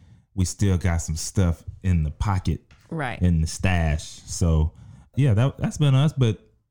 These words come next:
Speaker 2: Yeah, so first of all, let's start with how full is your cup, Trey?
Speaker 1: Okay. My cup is pretty full,
Speaker 2: Mm-hmm.
Speaker 1: like,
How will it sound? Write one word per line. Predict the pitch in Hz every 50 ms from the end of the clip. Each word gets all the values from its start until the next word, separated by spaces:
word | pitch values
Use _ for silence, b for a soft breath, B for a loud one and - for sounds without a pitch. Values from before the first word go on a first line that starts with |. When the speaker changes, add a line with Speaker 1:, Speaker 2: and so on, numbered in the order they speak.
| _ _ _ _ _
Speaker 2:
Yeah, | - 220 233 196
so | 196 - 220 202 - - - -
first | - - 269 285 294 262
of | 254
all, | 226 214 202
let's | 190 202 202
start | - 202 185 180 170 - -
with | 156 160 156 160 175 -
how | - - - 175 165 165
full | 170 - - 170 160 156
is | 160 165
your | - 151
cup, | 170 - 170 165 - - -
Trey? | - - - - 185 - _ _ - - -
Speaker 1:
Okay. | 139 131 120 - - 127 135 147 165 - - -
My | 104 113 123
cup | - - 139 127 123 - 123
is | 113 110 101 -
pretty | - - - 107 104 104 107
full, | - - - 101 101 101 101 107 113 - _ -
Speaker 2:
Mm-hmm. | - 185
Speaker 1:
like, | 98 98 98